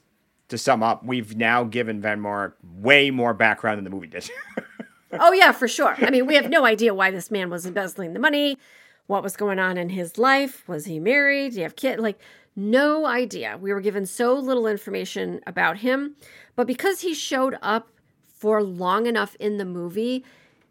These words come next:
Speaker 2: you knew, and there weren't that many characters, you knew that he was probably involved somehow. Otherwise, why would he have a speaking part, right? Why would he be there?
Speaker 1: And I was trying to bridge the gap between somebody who was smart enough to embezzle funds and siphon. He'd been doing this, obviously, for years,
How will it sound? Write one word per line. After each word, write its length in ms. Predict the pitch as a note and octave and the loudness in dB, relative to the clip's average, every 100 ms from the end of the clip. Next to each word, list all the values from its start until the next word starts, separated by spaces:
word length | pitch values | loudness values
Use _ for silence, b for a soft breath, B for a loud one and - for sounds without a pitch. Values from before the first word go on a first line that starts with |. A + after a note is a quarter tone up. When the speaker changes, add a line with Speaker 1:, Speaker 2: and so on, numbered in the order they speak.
| _ | _
Speaker 2:
you 240 | E3+ A#3 B3 | -4 0 2
knew, 580 | A#3 B3+ C#4+ C4+ B3+ A#3 | 2 0 0 0 0 -2
and 100 | G#3+ | 0
there 120 | G#3+ | 0
weren't 200 | G#3 A3 | 2 0
that 120 | A#3 | 0
many 160 | G#3 G3 | -4 -4
characters, 480 | G#3+ F#3 G3 G3+ - E3+ | -2 -2 -4 -10 -12 -12
you 280 | D#3+ B3+ | -2 2
knew 300 | A#3+ A#3 B3+ A#3+ | 2 2 2 2
that 260 | G3+ - _ _ | 0 -4 _ _
he 580 | - - A#3 G#3+ G3 G3 | -20 -6 -2 0 -2 -4
was 240 | F3 E3+ | -8 -12
probably 560 | - A3 G3 E3 F3 E3 | -10 -4 -4 -4 -10 -10
involved 480 | D#3+ C#3 C#3 D3 - | -8 -8 -8 -10 -16
somehow. 460 | - A2+ A#2 - - | -12 -10 -10 -12 -4
Otherwise, 360 | A3 A3 F#3+ | 0 0 0
why 160 | G3 F3+ | 2 2
would 140 | F#3 | 2
he 100 | F#3 | -4
have 120 | F#3+ | -4
a 60 | D#3+ | -4
speaking 380 | - F3 - C#3 | -10 -14 -12 -12
part, 240 | - - | -12 -8
right? 200 | E3 F#3 | -6 -6
Why 180 | - F3 | -2 -2
would 140 | D#3+ | -2
he 100 | D#3 D#3+ | -8 -12
be 160 | D#3 | -12
there? 300 | - - - _ _ _ - | -14 -18 -20 _ _ _ -2
Speaker 1:
And 80 | D#3+ | 2
I 60 | |
was 100 | F3 | 2
trying 220 | - A#3+ | 2 0
to 80 | E3 | 2
bridge 220 | B2+ C3 | 2 0
the 80 | A2+ | 0
gap 260 | G#2+ A2 - | 0 0 0
between 240 | G2 A2+ | -8 -8
somebody 480 | F#2+ C3 C3 B2 A#2 | -2 -2 0 0 0
who 640 | G#2+ A#2+ A2 G#2 G2+ G2 - - | -2 -4 -4 -4 -4 -6 -10 -10
was 200 | G2+ - | -8 -8
smart 340 | - D3 E3+ | 0 4 4
enough 280 | A#2+ G2+ - | 2 0 -2
to 160 | A2+ F#2+ | -6 -6
embezzle 400 | F2+ G2+ F#2+ E2+ | -2 -2 -2 -8
funds 480 | G#2 F2+ E2+ E2+ | -8 -8 -10 -16
and 180 | - F2+ | -14 -12
siphon. 440 | - G2+ F#2 F#2+ F2 | -6 -6 -6 -8 -6
He'd 120 | A2 | -6
been 120 | G2+ | -4
doing 120 | A#2 | -4
this, 120 | G2 G2+ | -4 -6
obviously, 400 | F#2 F#2 - E2+ | -8 -10 -14 -14
for 160 | - | -14
years, 480 | F2+ F#2 E2+ E2+ - | -12 -12 -14 -16 -20